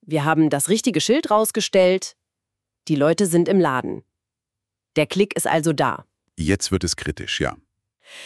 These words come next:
Speaker 1: Jetzt müssen wir verhindern, dass sie sofort wieder rückwärts zur Tür hinausgehen. Das bringt uns zur Produktion und zur Retention, also der Zuschauerbindung.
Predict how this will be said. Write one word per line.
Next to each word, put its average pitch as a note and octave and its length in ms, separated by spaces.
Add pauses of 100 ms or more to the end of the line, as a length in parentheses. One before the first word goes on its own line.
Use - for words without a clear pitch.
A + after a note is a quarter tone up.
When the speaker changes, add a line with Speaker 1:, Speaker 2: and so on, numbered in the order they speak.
(240)
Speaker 1:
Jetzt F#3 320
müssen C#4 300
wir A#3+ 80
verhindern, B3+ 720
dass A3 220
sie A3 180
sofort G3+ 560
wieder A3 260
rückwärts A3+ 540
zur - 240
Tür B3 220
hinausgehen. C3+ 720 (480)
Das F3 160
bringt A#3 260
uns - 280
zur D3+ 140
Produktion A#3+ 920
und G#3+ 220
zur G#3+ 220
Retention, F3 760
also D3+ 360
der D3+ 280
Zuschauerbindung. B2+ 1000